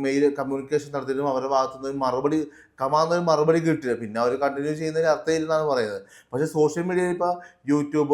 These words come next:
Facebook, Instagram പോലെയുള്ള നവമാധ്യമങ്ങളിൽ അവർ വളരെ മുന്നിലുമാണ്. YouTube യൂസിലൊക്കെ ഭയങ്കര മുന്നിൽ വരുന്ന സമയമുണ്ട്. അപ്പോൾ അത്, അത് ഇവർ കാൽക്കുലേറ്റ് ചെയ്യുന്നില്ല.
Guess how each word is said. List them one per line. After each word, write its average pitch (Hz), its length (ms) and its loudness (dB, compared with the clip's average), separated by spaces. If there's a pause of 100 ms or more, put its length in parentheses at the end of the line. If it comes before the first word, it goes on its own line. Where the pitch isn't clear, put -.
(140)
Facebook, 135 400 0 (200)
Instagram 139 440 0
പോലെയുള്ള 139 460 0
നവമാധ്യമങ്ങളിൽ 135 800 0
അവർ 135 160 2
വളരെ 139 260 2
മുന്നിലുമാണ്. 127 460 0 (360)
YouTube 135 420 0
യൂസിലൊക്കെ 135 440 0 (320)
ഭയങ്കര 135 220 2 (100)
മുന്നിൽ 147 200 0
വരുന്ന 139 240 4 (100)
സമയമുണ്ട്. 127 400 -2 (440)
അപ്പോൾ 127 140 2 (120)
അത്, 127 120 4 (180)
അത് 135 140 2 (140)
ഇവർ 160 120 0 (140)
കാൽക്കുലേറ്റ് 147 380 4
ചെയ്യുന്നില്ല. 123 400 2